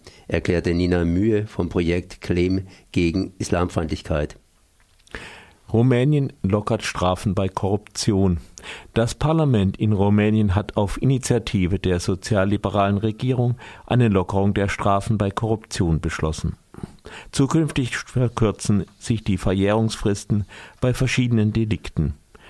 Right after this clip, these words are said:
Speaker 2: Schmier-, Schmiergeldzahlungen wurden teilweise entkriminalisiert. Sch-, Täter und Täterinnen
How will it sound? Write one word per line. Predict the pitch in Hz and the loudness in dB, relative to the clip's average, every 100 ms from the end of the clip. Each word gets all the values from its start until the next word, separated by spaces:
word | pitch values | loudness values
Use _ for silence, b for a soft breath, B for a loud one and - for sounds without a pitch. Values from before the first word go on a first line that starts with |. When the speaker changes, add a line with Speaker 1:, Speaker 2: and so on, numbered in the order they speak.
| B B | B B
Speaker 2:
Schmier-, | - 120 127 - | -2 2 2 0
Schmiergeldzahlungen | - 123 127 127 120 120 - 113 107 110 113 110 B B - | -4 2 2 4 2 0 0 2 4 4 2 0 B B 0
wurden | 107 110 107 | 2 2 2
teilweise | 95 90 90 92 - - | 2 2 2 0 -2 0
entkriminalisiert. | 104 104 - - 90 85 78 85 95 113 92 - - _ - B B B B - | 0 0 -4 -2 0 2 2 -2 -2 -2 -2 -4 -12 _ -20 B B B B -16
Sch-, | - - | -16 -2
Täter | 113 123 127 131 117 - | 2 2 2 0 0 -2
und | - 120 110 - | 0 0 0 -2
Täterinnen | 95 87 95 98 110 107 | 0 0 0 2 2 0